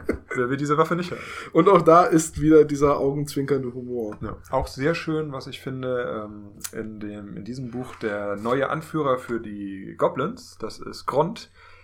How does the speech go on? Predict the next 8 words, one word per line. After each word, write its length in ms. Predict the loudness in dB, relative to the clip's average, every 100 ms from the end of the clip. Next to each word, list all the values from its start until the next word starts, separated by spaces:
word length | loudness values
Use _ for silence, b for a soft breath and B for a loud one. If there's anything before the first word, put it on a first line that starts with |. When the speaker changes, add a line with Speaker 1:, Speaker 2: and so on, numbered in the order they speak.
| b
Speaker 1:
Das 220 | -12 -12 -10
ist 320 | -12 -8 -2
der 260 | 0 2 0
Ork, 360 | -2 -4 -4
der 200 | -2 -2
auf 160 | -2 -6
dem 120 | -2
Grundregelwerk 720 | -2 0 -2 -4 -4 -8 -10